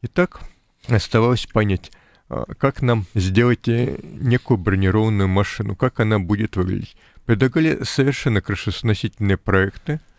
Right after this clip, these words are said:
вооруженные как корабельной артиллерией, так и, э, чем угодно. В итоге, э, постепенно,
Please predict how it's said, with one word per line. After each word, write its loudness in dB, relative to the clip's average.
вооруженные 2
как -4
корабельной 0
артиллерией, 0
так -4
и, 4
э, -2
чем -2
угодно. -6
В 2
итоге, 0
э, 0
постепенно, -2